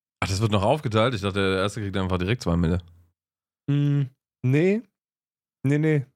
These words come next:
Speaker 2: Jeder, der über eine Million hat, kriegt
Speaker 1: Ah, der
Speaker 2: sozusagen
Speaker 1: kriegt einen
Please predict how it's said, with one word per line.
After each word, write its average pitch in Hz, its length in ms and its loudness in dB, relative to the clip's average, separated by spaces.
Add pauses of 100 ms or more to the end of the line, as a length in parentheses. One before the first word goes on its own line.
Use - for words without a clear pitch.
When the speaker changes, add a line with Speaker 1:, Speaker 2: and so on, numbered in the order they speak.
(480)
Speaker 2:
Jeder, 180 440 2
der 156 220 2
über 165 520 0
eine 139 200 2
Million 135 400 0
hat, 139 220 -2
kriegt - 160 0
Speaker 1:
Ah, 113 220 2
der - 0 -
Speaker 2:
sozusagen 117 180 0
Speaker 1:
kriegt 123 140 0
einen 123 100 0